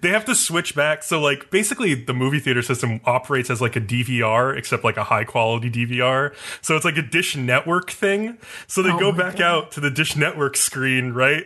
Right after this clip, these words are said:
Speaker 1: on this
Speaker 2: <laughs>
Speaker 1: D V R. And, like, you can
Speaker 2: Network.
Speaker 1: see that one of the movies is called Heaven's Feel, and the other one is called Fate Stay Night. And I guess the Heaven's Feel one was part one, and the Fate Stay Night one's the one they actually needed to click,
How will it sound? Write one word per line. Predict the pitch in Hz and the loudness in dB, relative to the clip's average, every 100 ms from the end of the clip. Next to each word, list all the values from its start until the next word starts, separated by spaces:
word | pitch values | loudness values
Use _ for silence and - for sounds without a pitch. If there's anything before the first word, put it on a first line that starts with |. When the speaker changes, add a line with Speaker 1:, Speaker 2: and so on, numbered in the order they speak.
| - | 0
Speaker 1:
on | 143 143 | 2 4
this | 143 117 | 2 0
Speaker 2:
<laughs> | |
Speaker 1:
D | 143 156 | -2 -2
V | 156 | 0
R. | 156 170 139 135 - - - | 2 2 2 0 -4 -12 -6
And, | 214 - 240 160 | -2 4 4 4
like, | 160 | 2
you | 143 180 | 2 0
can | 185 | 0
Speaker 2:
Network. | |
Speaker 1:
see | - 226 220 | 0 0 2
that | 196 151 139 | 2 0 -2
one | 143 165 | 0 0
of | 185 | 0
the | 196 | 0
movies | 185 185 180 | 0 0 -2
is | 175 | -4
called | - 170 151 | 0 0 -2
Heaven's | - 147 147 151 - | 0 0 2 0 -2
Feel, | - 147 135 120 117 117 - - | -4 0 2 2 0 -4 -16 -6
and | 139 | -4
the | 147 151 | -2 0
other | 151 170 | 2 2
one | 156 147 | 2 2
is | 143 | 2
called | - 147 127 117 | 0 0 0 0
Fate | - 139 131 | -2 0 0
Stay | - 131 | -2 0
Night. | 117 120 107 - | 2 0 0 -6
And | 135 131 | -2 0
I | 127 | 2
guess | 135 131 - - - - - - | 0 0 -4 -6 -14 -20 -14 -2
the | |
Heaven's | 143 180 170 160 | 2 2 2 -2
Feel | - 175 156 | 0 0 2
one | 139 123 | 2 0
was | 120 | -4
part | - 147 135 | 0 4 4
one, | 120 123 131 139 | 2 0 0 0
and | 139 123 | 0 -2
the | |
Fate | 120 - 143 | -2 -2 -2
Stay | - 143 135 | 0 0 2
Night | 131 113 | 0 0
one's | 113 110 104 | -2 -2 -4
the | 117 | -2
one | 123 | 0
they | 120 - | 0 2
actually | 120 - 131 | 0 2 0
needed | 120 117 | 2 0
to | 117 | -4
click, | - 127 110 - | 0 2 2 -2